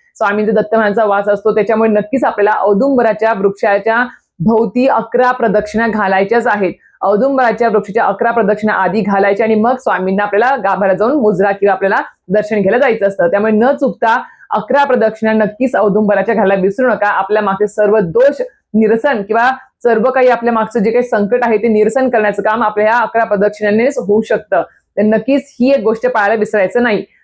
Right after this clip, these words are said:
आणि सर्वप्रथम महिला ज्या असतील, त्यांनी पा-, केंद्रामध्ये, मठामध्ये जाताना पारंपरिक पोशाखच परिधान करून जावे, काळे वस्त्र घालून जाऊ नका.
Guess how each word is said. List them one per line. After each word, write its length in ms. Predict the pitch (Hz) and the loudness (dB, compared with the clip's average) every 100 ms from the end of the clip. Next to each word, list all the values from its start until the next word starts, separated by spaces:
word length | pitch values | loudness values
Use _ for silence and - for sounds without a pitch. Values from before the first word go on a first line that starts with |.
| - | -4
आणि 140 | 196 | -2
सर्वप्रथम 540 | 196 254 262 254 262 | 2 0 2 0 0
महिला 360 | 220 233 247 262 | 2 2 2 2
ज्या 140 | 262 | 2
असतील, 360 | 190 208 - 202 - _ | 0 -2 -2 -2 -4 _
त्यांनी 200 | - 214 | 0 0
पा-, 240 | 220 208 190 | 2 0 0
केंद्रामध्ये, 560 | 196 214 233 226 214 | 0 0 0 0 0
मठामध्ये 340 | 220 208 208 202 | 0 0 -2 0
जाताना 300 | 214 214 214 | 0 0 -2
पारंपरिक 640 | 202 190 196 202 226 240 | -2 0 0 -2 -2 -2
पोशाखच 560 | - 202 196 214 254 254 | 0 -2 0 -2 -2 -2
परिधान 360 | 226 208 214 208 | 0 2 0 0
करून 240 | 208 208 | 0 0
जावे, 260 | 196 185 202 | 0 0 0
काळे 320 | 202 185 202 | 0 0 0
वस्त्र 240 | 190 196 196 | 0 -2 -2
घालून 280 | 196 196 | 0 0
जाऊ 240 | 190 196 233 | 2 0 0
नका. 320 | 214 196 214 | -2 -2 -4